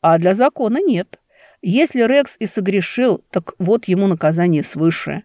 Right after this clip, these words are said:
Жернова Господни мелют медленно, только кары Божьи не избегнуть. А теперь ступайте. Всё я вам сказала. Больше не приставайте с расспросами.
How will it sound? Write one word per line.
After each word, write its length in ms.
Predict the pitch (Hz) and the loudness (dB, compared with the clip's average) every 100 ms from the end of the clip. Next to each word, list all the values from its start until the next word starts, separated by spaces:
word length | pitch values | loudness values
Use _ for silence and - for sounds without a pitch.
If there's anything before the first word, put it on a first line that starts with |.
| _ _ _ _ - | _ _ _ _ -6
Жернова 480 | 202 254 277 302 285 | -2 2 4 4 4
Господни 680 | 262 - 277 240 226 220 - | 2 0 -2 0 0 -2 -2
мелют 380 | 214 240 190 175 | 0 2 0 0
медленно, 640 | 220 254 156 131 123 135 - - - | 0 0 -2 -4 -6 -8 -10 -20 -2
только 280 | 320 294 277 | 0 0 -2
кары 320 | 285 262 226 | 2 4 2
Божьи 360 | 233 220 196 | -4 -2 -2
не 220 | 180 175 175 | -2 -2 -4
избегнуть. 760 | 165 190 190 156 - - - _ _ _ _ | -4 -2 -2 -4 -10 -16 -20 _ _ _ _
А 80 | 285 | -4
теперь 240 | - 339 | 0 0
ступайте. 640 | - 240 - 135 - 143 175 - _ - | -2 -4 -4 -4 -6 -12 -12 -16 _ -20
Всё 240 | - 240 | -4 0
я 120 | 170 | 0
вам 120 | 147 | -2
сказала. 600 | 156 143 151 131 135 170 - _ | -6 -6 -6 -6 -6 -8 -12 _
Больше 360 | 185 254 - 160 | 0 0 0 -6
не 100 | 170 | -6
приставайте 560 | 185 - 233 156 - | -6 -2 -2 -2 -8
с 80 | - | -8
расспросами. 760 | 156 160 - 139 - 143 160 | -6 -6 -10 -12 -12 -12 -12